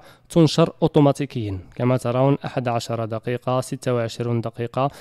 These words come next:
أنا قمت بوضعها كل عشر دقائق، تستطيع وض-، وضعها كل خمس دقائق، أنت حر. هنا ثمانية وثلاثون، تسعة وأربعون. كما ترى، صور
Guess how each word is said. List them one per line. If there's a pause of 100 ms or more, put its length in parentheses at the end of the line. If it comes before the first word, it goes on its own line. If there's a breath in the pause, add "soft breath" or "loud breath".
(220 loud breath)
أنا
قمت
بوضعها
كل
عشر
دقائق، (320 soft breath)
تستطيع
وض-،
وضعها
كل
خمس
دقائق، (120)
أنت
حر. (320 loud breath)
هنا
ثمانية
وثلاثون،
تسعة
وأربعون. (680 loud breath)
كما
ترى،
صور